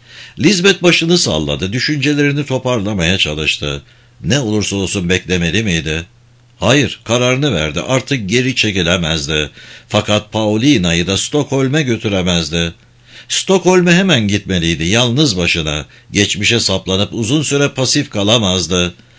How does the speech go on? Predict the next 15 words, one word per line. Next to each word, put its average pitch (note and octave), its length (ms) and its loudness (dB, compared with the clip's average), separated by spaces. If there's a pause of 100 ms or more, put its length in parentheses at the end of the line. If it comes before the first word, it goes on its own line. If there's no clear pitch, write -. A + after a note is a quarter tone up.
(300)
Harekete F3+ 500 4
geçmeli, F2 500 2
olayı C3+ 360 2
yakından D3+ 520 2
takip C3 360 -2
etmeliydi. F2+ 520 0
Yoksa B2 360 0
başkaları C3 500 0
zarar G2+ 360 0
görürdü. D#2+ 600 -2 (340)
Özellikle F2+ 580 -2
Galinov F#2 640 -2
gibi F2+ 200 -4
adamlar G2+ 500 -2
oradayken. F2 760 -2